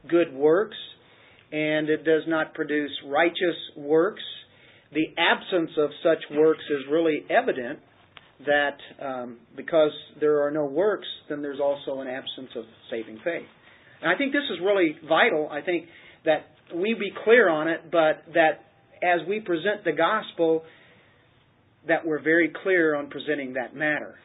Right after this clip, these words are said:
um, of what true faith and false faith is. There's a kind of faith in Jesus Christ that actually doesn't save. And that sounds strange. You can say you, you can believe in Jesus Christ and still not have the, the truth, the true faith.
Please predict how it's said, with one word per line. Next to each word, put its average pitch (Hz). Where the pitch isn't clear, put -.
um, 120
of 135
what 135
true 151
faith 131
and 123
false 127
faith 120
is. 127
There's 117
a 113
kind 156
of 131
faith 135
in 127
Jesus 127
Christ 190
that 185
actually 180
doesn't 160
save. 262
And 175
that 208
sounds 202
strange. 196
You 170
can 151
say 185
you, 175
you 196
can 151
believe 185
in 247
Jesus 156
Christ 165
and 143
still 160
not 170
have 165
the, 147
the 143
truth, 156
the -
true 151
faith. 147